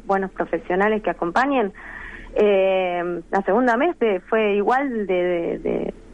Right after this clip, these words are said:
con los mismos miedos que la primera, de igual de incertidumbre, igual de, de dudas, de preguntas, de repreguntas,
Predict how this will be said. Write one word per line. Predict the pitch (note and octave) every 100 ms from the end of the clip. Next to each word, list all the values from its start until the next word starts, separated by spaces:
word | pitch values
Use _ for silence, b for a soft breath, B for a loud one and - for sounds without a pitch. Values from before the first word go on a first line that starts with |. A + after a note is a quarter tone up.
| - - - - -
con | F3 F3
los | F3+
mismos | B3 B3
miedos | F3+ G3 C4 D4+ B3+
que | - E3
la | E3+
primera, | - F#3+ D4+ G#3+ E3+ E3+
de | F3
igual | E3+ A3 B3
de |
incertidumbre, | A3+ - - F#3 G#3+ D4 C#4+ B3 G3
igual | G3 G3 F#3+
de, | F3+ E3+ F3
de | E3
dudas, | G3+ C4+ A#3+ F#3+
de | E3+
preguntas, | F3+ G3+ A#3+ A3 F3
de | D#3+
repreguntas, | E3+ - F#3 C4 A3 E3+